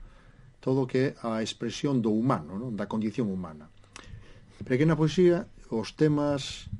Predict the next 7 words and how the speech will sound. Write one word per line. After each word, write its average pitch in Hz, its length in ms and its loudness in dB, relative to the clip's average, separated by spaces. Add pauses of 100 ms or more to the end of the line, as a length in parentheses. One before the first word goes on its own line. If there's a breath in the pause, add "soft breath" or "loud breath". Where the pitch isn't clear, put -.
eh, 107 560 -2
fulcrais, 127 960 -2
os 107 80 -6
temas 120 400 -4 (480 loud breath)
centrais, 131 720 0 (560 soft breath)
pois 98 320 -12
son 127 640 0